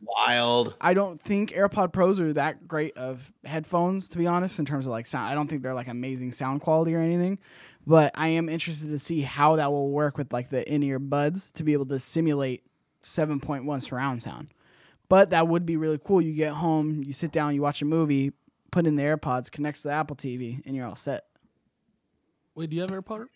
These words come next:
Speaker 1: That's
Speaker 3: Pros?
Speaker 1: really cool.
Speaker 2: I've, I've standard AirPods. I, I might actually buy, buy the Pros just to be able to test out this feature.
Speaker 3: Wait, so you haven't tested the AirPod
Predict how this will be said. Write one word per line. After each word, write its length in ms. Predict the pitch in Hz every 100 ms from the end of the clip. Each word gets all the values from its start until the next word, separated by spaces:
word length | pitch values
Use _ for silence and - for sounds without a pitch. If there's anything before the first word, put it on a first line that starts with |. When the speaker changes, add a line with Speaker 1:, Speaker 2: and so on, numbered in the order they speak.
| -
Speaker 1:
That's 180 | 135 -
Speaker 3:
Pros? 160 | 220
Speaker 1:
really 240 | 127 113 104
cool. 320 | - 104 -
Speaker 2:
I've, 200 | 147 185 175
I've 200 | 170 156
standard 460 | - 156 131 123
AirPods. 300 | 123 113 131 -
I, 160 | - 196 -
I 140 | 185
might 220 | 202 196
actually 340 | 175 160 147 160
buy, 260 | 151 147
buy 260 | 131 139 143
the 120 | 131
Pros 320 | 127 143 123
just 260 | 127 131 -
to 80 | 127
be 100 | 123
able 180 | 120 120
to 160 | 113 - _ _
test 260 | - 135 135
out 140 | 113
this 160 | - -
feature. 380 | 123 - 92 -
Speaker 3:
Wait, 160 | 185
so 120 | 185 185
you 100 | 175
haven't 220 | 202 170
tested 300 | 175 170 139
the 140 | 135
AirPod 280 | 135 123 113